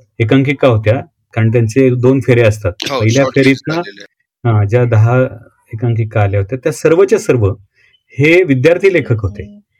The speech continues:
Speaker 2: हम्म.
Speaker 1: आणि त्या लेखकांना आपण प्रोत्साहन देऊन त्यांचं ऑडिओमध्ये सगळे जे पात्र होती तीही विद्यार्थीच होती.
Speaker 2: हम्म.
Speaker 1: त्यांनी त्या वाचल्या होत्या आणि त्या आपण पहिल्यांदा प्रकाशित केल्या होत्या. यावर्षी पण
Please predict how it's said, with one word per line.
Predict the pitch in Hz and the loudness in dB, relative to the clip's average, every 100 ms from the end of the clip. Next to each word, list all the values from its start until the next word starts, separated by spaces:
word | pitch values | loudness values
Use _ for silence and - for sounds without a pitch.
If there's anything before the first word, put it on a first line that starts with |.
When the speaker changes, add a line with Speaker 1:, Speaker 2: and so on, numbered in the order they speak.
| _ _ - | _ _ -14
Speaker 2:
हम्म. | 113 - | -12 -6
Speaker 1:
आणि | 113 120 147 | -2 0 0
त्या | 156 - 151 160 180 190 - | -4 0 2 4 2 0 -4
लेखकांना | 143 143 131 151 151 165 156 151 139 156 160 175 359 143 | 0 0 0 -4 0 -2 -2 -6 -8 -8 -4 -4 -2 -4
आपण | - 147 160 | -4 -4 -6
प्रोत्साहन | 160 143 117 - 135 135 | -6 -4 -4 -2 -2 -2
देऊन | 127 135 165 | -2 -2 -4
त्यांचं | - 127 123 120 147 156 175 _ _ _ _ - | -4 -2 -2 -2 -2 -2 -6 _ _ _ _ -2
ऑडिओमध्ये | 110 123 143 143 139 147 156 | 2 2 2 0 2 2 0
सगळे | - 139 175 | -4 0 0
जे | 165 156 | 2 -2
पात्र | 131 135 110 143 | -2 -2 0 2
होती | 139 156 | 0 -2
तीही | - 147 170 | -4 -4 -2
विद्यार्थीच | 170 120 107 110 90 | -2 -2 -2 -4 -10
होती. | 90 - - _ _ _ | -12 -14 -20 _ _ _
Speaker 2:
हम्म. | 120 110 _ | -18 -18 _
Speaker 1:
त्यांनी | 123 117 151 | 0 2 2
त्या | 170 180 | 2 2
वाचल्या | 143 110 131 123 | 2 0 0 2
होत्या | 104 110 113 | 0 -2 -6
आणि | 156 143 139 | -6 -8 -6
त्या | 151 147 | -2 -2
आपण | 135 160 | -4 -6
पहिल्यांदा | 139 123 127 | -2 0 0
प्रकाशित | 127 110 - 101 101 | -2 -6 -8 -10 -12
केल्या | - 92 | -20 -20
होत्या. | 95 _ _ _ _ _ _ _ _ - | -20 _ _ _ _ _ _ _ _ -2
यावर्षी | 120 131 160 147 180 | 2 4 2 2 0
पण | 180 180 185 185 | 2 2 0 -2